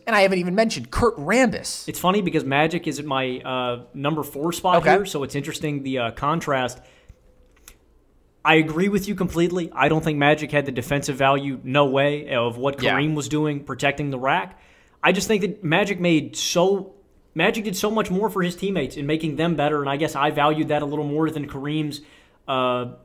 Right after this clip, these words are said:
Speaker 2: offensive output for himself. Again, I'm not saying that Kareem didn't
Speaker 1: Mm-hmm.
Speaker 2: help his teammates. Again, he commanded a lot of attention in the post because of what he did down there, but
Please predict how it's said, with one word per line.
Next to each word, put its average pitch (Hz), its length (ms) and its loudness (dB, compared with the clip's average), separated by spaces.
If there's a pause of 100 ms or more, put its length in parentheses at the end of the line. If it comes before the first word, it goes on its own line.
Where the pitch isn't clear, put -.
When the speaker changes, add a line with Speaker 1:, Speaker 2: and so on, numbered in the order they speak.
Speaker 2:
offensive 147 400 0
output 143 300 0
for 147 140 -8
himself. 139 340 -2
Again, 175 200 0
I'm 175 80 2
not 202 200 4
saying 202 160 0
that 190 100 -2
Kareem 185 220 0
didn't 180 60 4
Speaker 1:
Mm-hmm. 170 80 0
Speaker 2:
help 175 160 4
his - 100 -4
teammates. 170 360 0
Again, 156 220 -2
he 135 100 -8
commanded 147 360 -2
a 143 40 -2
lot 139 200 4
of 143 80 -2
attention 147 360 -6
in 143 60 -4
the 135 80 -4
post 160 320 -2 (600)
because 147 300 0
of 139 100 -6
what 151 120 0
he 147 80 -4
did 165 180 0
down 143 220 0
there, 135 160 -4
but 127 340 -2